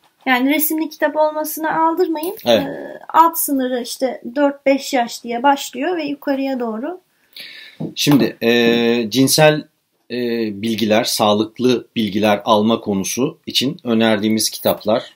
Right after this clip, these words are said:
Speaker 2: en azından bu yayında önerdiğimiz kitaplar bunlar. Daha sonra, e, başka kitaplardan da bahsedeceğiz. Bir bölüm daha en azından yapacağız bu konuyla ilgili. E, şimdi bir de istismar konusu var.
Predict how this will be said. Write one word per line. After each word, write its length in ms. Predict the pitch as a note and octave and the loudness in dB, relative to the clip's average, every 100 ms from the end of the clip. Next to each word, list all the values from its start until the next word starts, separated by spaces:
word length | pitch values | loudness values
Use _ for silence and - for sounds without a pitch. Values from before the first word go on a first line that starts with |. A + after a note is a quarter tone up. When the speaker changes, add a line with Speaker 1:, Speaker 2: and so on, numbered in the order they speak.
| _ _ | _ _
Speaker 2:
en 100 | G2+ | -6
azından 420 | F#2+ F#2 F#2+ F#2+ | -4 -4 -2 -2
bu 80 | G2 | 0
yayında 400 | G2+ F#2 F2+ F#2 | 0 0 0 -4
önerdiğimiz 480 | G2+ G2+ F#2+ G2+ G2+ | -4 -2 0 -2 -4
kitaplar 460 | - F#2 - - C#3 | -4 -4 0 0 2
bunlar. 300 | B2 A2 A2+ | 0 0 0
Daha 180 | G#2+ G#2+ | -2 -2
sonra, 420 | A#2 A2 A2+ - - F#2+ G2+ | -2 0 0 -2 -14 -14 -4
e, 80 | G#2 G2+ G2 G2+ G2 G2 D2 D2 _ | -2 0 -2 -2 -4 -6 -10 -12 _
başka 300 | G#2 - C3+ | -2 0 0
kitaplardan 720 | - A#2+ G#2+ A2 G#2 F#2+ G#2 G2 | 0 -2 0 2 2 2 0 0
da 120 | G#2 | 0
bahsedeceğiz. 680 | F#2+ - G2+ E2+ G2 A2 F#2+ | 0 0 -4 -4 -4 -4 -6
Bir 180 | G2 F#2 | -4 -2
bölüm 260 | F#2+ F#2+ | -2 -2
daha 220 | F2+ F2+ | -4 -6
en 100 | F#2+ | -4
azından 360 | F#2 E2+ F2+ G#2 | -4 -4 -4 -2
yapacağız 520 | G#2 F#2 - G2+ F2 | -2 -4 -2 -2 -2
bu 80 | E2+ | -6
konuyla 340 | - E2 E2 E2+ | -6 -4 -4 -4
ilgili. 320 | E2 A2+ F#3 _ - - - - _ | -6 -8 -10 _ -20 -20 -20 -20 _
E, 240 | A#2 A#2+ A#2 | 0 2 2
şimdi 280 | - D#3+ | 4 4
bir 140 | D#3+ D#3+ | 4 4
de 80 | E3+ | 4
istismar 640 | D#3 - - D#3 D3 C#3+ | 2 -2 -4 4 4 4
konusu 400 | A#2 F#2 - F2+ | -2 -2 -4 -4
var. 280 | A#2 D#3+ | -6 -6